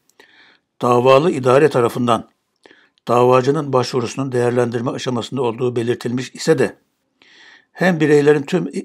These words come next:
eylem ve işlemlerde devlete güven duyabilmesi ilkesini ifade eden hukuki güvenlik ilkesine, hem de idarenin yaptığı iş ve eylemlerde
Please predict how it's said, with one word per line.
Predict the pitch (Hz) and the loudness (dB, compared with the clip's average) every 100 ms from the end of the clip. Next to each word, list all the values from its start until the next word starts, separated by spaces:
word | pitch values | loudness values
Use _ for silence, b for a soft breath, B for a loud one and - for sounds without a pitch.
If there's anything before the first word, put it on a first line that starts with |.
| - | -6
eylem | 139 131 151 143 | -2 2 2 2
ve | 139 | -2
işlemlerde | - 135 120 120 117 139 | -4 -4 -2 0 0 0
devlete | 120 117 113 135 | 0 -2 -2 -4
güven | 113 131 123 | 0 0 0
duyabilmesi | 113 104 104 104 - | -2 -2 -4 -6 -6
ilkesini | 113 127 98 131 | -8 -8 -8 -12
ifade | - 110 107 123 | -6 -6 0 0
eden | 117 92 b b b b b | 0 -4 b b b b b
hukuki | - 113 123 123 165 156 | -12 -4 0 0 0 -2
güvenlik | 127 113 107 107 | 0 0 -2 -6
ilkesine, | 127 - - 120 143 175 _ _ _ - | -8 -8 -6 -2 -2 -4 _ _ _ -6
hem | 170 143 | -4 -2
de | 104 - _ _ b b b _ | -2 -4 _ _ b b b _
idarenin | 131 135 135 151 170 | 0 4 6 6 2
yaptığı | 151 127 - 139 | -2 -2 -2 -4
iş | - - | -4 -2
ve | 143 | 0
eylemlerde | 127 123 120 117 110 107 | 2 0 0 -2 -2 -2